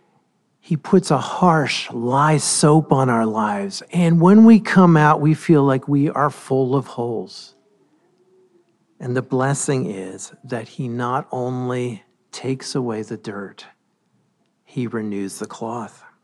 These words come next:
And that's something that we humans can't do. You saw this t-shirt that I showed to the children. That's, that t-shirt's done for. I should just pitch it.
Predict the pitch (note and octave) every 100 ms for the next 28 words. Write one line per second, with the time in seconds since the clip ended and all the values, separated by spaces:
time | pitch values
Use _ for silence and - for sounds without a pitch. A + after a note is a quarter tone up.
0 | _ _ _ _ _ _ _ _ _ C#3
1 | C#3+ D3+ - F3+ - D#3 C#3+ C3 D#3 D#3+
2 | - C3+ A#2+ G#2+ - - G#2+ G#2 - A2
3 | G#2 - - _ _ _ _ _ _ _
4 | _ C3+ B2 C#3+ C3 B2+ B2 - - D3
5 | - C3 A#2 A#2+ A2+ A2 - A#2+ A2 B2
6 | B2+ - A2 A2 A2 A2 G#2+ _ _ _
7 | _ _ F3 G3+ G#3 - - - - G3
8 | - F3+ D#3 C3 - A2 A#2+ A2 - G2
9 | A#2+ - C3+ C3 - D3 C#3 - -